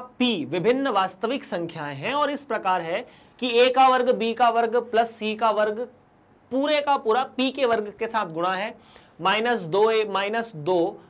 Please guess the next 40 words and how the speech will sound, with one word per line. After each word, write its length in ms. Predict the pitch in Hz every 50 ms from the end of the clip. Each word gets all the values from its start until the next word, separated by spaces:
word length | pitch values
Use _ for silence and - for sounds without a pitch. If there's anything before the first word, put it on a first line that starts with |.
| _ _ 151
गुणा 220 | 180 202 220 226 208
एबी 320 | 196 190 185 170 208 220
प्लस 240 | 220 208 214 220 196 170
बीसी 340 | 170 185 185 185 214 214
प्लस 240 | 214 220 214 214 214
सीडी, 480 | - - 208 196 185 165 208 240 269 - - - _ -
फिर 120 | 208 240 240
पी 220 | 226 - 240 247
के 140 | 233 254 254
साथ 200 | 254 254 233 226 202
गुणा 240 | 190 185 185 190
है, 240 | 175 165 175 220 254 - - - - _ _ -
प्लस 220 | 220 240 220 180
बी 200 | 156 160 208 220 220
का 160 | 226 240 220
वर्ग 240 | 208 214 208 208 208 226
प्लस 220 | 208 214 220 220
सी 180 | - 208 202 196
का 140 | 196 208 196
वर्ग 220 | 196 202 190 185 202
प्लस 260 | 190 202 202 180 160
डी 160 | 147 180 185
का 160 | 175 - 185 165
वर्ग 220 | 151 180 190 208 233
या 220 | 196 160 151 151 151
तो 160 | - 233 240
शून्य 460 | 233 - - - 208 233 240 240 208 165
है 260 | 151 143 170 214 - - - - _ _ _ -
या 240 | 139 151 185 208 220
शून्य 400 | 220 - - 202 233 247 247 240
से 180 | 233 - 220 214
छोटा 380 | 220 - 175 165 160 170 170 156
है, 260 | 143 147 175 202 208 - - - _ _ -
तो 80 | 175 170
दिख-, 260 | 143 131 151 151 151 156
दर्शाइए 760 | 139 156 156 151 156 - 208 220 226 202 180 175 175 196 208 - - - - _ -
कि 140 | 190 185 - -
ए, 180 | 202 214 247 254
बी, 200 | 202 202 220 220
सी 360 | 208 - 190 180 180 214 233